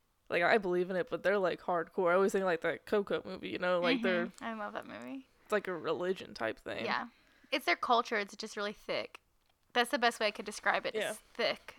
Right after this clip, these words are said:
Speaker 2: I don't know if that makes <laughs> sense.
Speaker 1: And she's like that. It's funny.
Speaker 2: Yeah.
Speaker 1: But, um, all right, so this is called, uh, Carcela twenty-one, so it's Prison twenty-one.
Speaker 2: Okay.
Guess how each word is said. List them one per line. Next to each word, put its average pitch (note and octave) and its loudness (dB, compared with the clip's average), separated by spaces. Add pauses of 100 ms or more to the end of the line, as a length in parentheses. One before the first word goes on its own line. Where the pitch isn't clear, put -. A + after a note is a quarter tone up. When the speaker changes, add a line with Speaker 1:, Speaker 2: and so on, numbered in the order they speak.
Speaker 2:
I - -6
don't A3 -2
know G3 -4
if G#3+ -12
that - -2
makes - -10
<laughs> - -10
sense. C4 0
Speaker 1:
And D#4 4
she's A3 0
like F3+ 0
that. E3 2
It's F3+ -4
funny. F#3 0
Speaker 2:
Yeah. - 2 (600)
Speaker 1:
But, F#3 0
um, F3+ 0
all D#3 0
right, E3+ 2
so F#3 -2
this G3+ 0
is G3 -4
called, F#3 0
uh, F#3 2 (460)
Carcela F#3 2
twenty-one, F3+ -2 (140)
so F#3 -2
it's - -6 (320)
Prison F#3 -2
twenty-one. F3+ -6 (220)
Speaker 2:
Okay. - -8